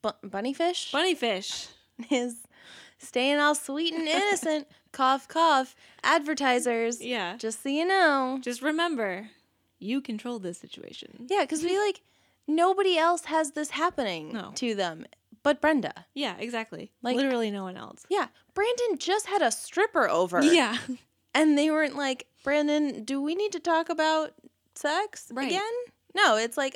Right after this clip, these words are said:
Speaker 1: "Let me tell you last time I saw titties that I paid for."
Speaker 2: <laughs>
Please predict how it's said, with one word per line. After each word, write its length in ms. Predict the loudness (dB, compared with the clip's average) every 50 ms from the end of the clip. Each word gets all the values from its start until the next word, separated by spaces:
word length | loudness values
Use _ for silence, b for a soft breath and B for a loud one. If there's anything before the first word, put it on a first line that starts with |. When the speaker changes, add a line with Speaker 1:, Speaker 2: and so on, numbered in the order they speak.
| -10 -8
Speaker 1:
"Let 160 | -6 -6 -4
me 80 | -4 -4
tell 160 | -2 -2 -2
you 160 | 0 0 0
last 240 | 2 2 0 0 -2
time 180 | -4 -4 -2
I 200 | 0 2 2 2 2
saw 220 | 2 0 0 0
titties 380 | 0 -2 -4 -2 -2 -2 -4 -4
that 120 | -4 -4
I 60 | -4
paid 240 | -2 0 0 2 4
for." 180 | 4 4 4 4
Speaker 2:
<laughs> 240 | 2 4 2 0